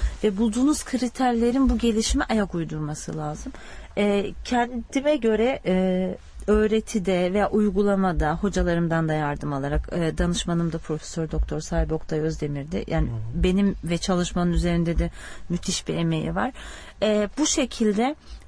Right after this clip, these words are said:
Speaker 1: o bir takım her olaya uygulanmasa da önemli, e, olayların önemli bir kısmında ışık tutabilecek kriterler, e, benimsemeye çalıştım. Hani tezimin hizmet ettiği ya da getirdiği bir yenilik varsa bana göre bir tanesi de budur.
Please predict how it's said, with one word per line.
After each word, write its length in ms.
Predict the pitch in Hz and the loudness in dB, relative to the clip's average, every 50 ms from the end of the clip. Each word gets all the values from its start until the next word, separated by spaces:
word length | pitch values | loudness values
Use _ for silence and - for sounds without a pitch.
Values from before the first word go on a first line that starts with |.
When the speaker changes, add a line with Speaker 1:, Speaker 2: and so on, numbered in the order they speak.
| - | 0
Speaker 1:
o 280 | - 285 302 269 196 - - | 2 4 4 2 2 -2 -4
bir 180 | - 202 220 277 | -2 -2 0 2
takım 420 | - 285 247 - 277 277 311 285 - | 2 0 0 2 0 0 -2 -2 0
her 220 | 226 262 277 269 | 0 2 2 4
olaya 500 | 233 226 226 220 220 214 214 214 214 - - - | 4 4 4 4 4 4 4 2 2 0 -2 0
uygulanmasa 880 | - 226 226 233 202 226 220 269 294 294 254 214 190 185 - 202 185 175 | 2 4 4 4 4 4 4 4 4 4 4 4 2 2 0 -2 0 2
da 160 | 220 254 - - - - - - | 2 0 0 -4 -12 -14 -2 0
önemli, 580 | 202 208 214 226 226 233 240 247 269 254 - - - - 180 165 - - | 2 4 4 4 6 6 6 6 4 2 2 0 0 0 0 -4 -4 0
e, 240 | - 185 180 185 | 0 2 2 2
olayların 480 | - 202 214 220 220 220 208 220 220 202 | 2 4 4 4 4 4 2 2 0 2
önemli 400 | - 202 202 208 220 226 240 208 | 2 2 4 4 4 4 4 2
bir 60 | 214 | 0
kısmında 480 | - - 202 - - 208 208 214 - - - | -2 -4 -6 -2 0 2 2 2 2 0 -2
ışık 280 | 202 - 240 226 - | 0 0 0 0 0
tutabilecek 760 | - 202 - 202 185 175 180 165 165 170 160 208 220 - - | 0 -2 0 0 0 2 0 0 -2 -2 0 -2 -2 -2 -2
kriterler, 720 | - 208 185 185 - - 202 185 180 180 185 175 175 - - - - - - - - - - - - - - | -2 -2 -2 -2 0 0 2 2 2 2 2 0 -2 -4 -8 -18 -18 -16 -16 -16 -14 -14 -16 -16 -14 -6 -2
e, 320 | 165 160 160 156 151 151 151 147 151 165 156 165 | 0 0 0 0 0 -2 -4 -4 -6 -4 -2 0
benimsemeye 540 | 190 185 180 170 - - 180 170 160 160 156 | 2 2 2 2 0 0 0 0 0 0 0
çalıştım. 560 | - - 165 151 151 - - - 214 226 262 - - - | 0 -2 -2 0 -4 -8 -6 -4 -4 -6 -6 -6 -4 0
Hani 180 | 247 240 226 | 0 0 2
tezimin 560 | 220 - 247 220 214 226 233 240 233 233 226 - - - - - | 2 2 0 2 4 4 4 6 4 2 2 -2 -10 -14 -12 -2
hizmet 420 | - 233 226 214 233 247 233 - 240 | 0 0 2 4 2 2 2 2 0
ettiği 300 | 214 - - - 202 196 | -2 0 -2 0 2 2
ya 120 | 196 185 | 2 2
da 40 | 202 | 2
getirdiği 480 | 190 220 226 - 226 196 185 208 190 | 0 0 0 0 -2 0 2 2 4
bir 80 | 190 208 | 4 4
yenilik 420 | 208 208 202 202 190 208 - - | 4 4 4 2 2 2 2 2
varsa 360 | 226 208 190 175 - 226 226 208 | 2 0 0 0 0 -2 0 0
bana 180 | 226 208 196 | 2 2 2
göre 220 | 180 180 185 196 190 | 0 0 0 0 -2
bir 60 | 208 | -2
tanesi 520 | - - 175 160 156 156 151 - 185 180 | -2 0 0 2 2 0 0 -2 -2 -2
de 160 | 208 190 196 | -2 0 2
budur. 320 | 208 208 165 165 170 - | 2 2 0 -2 -4 -6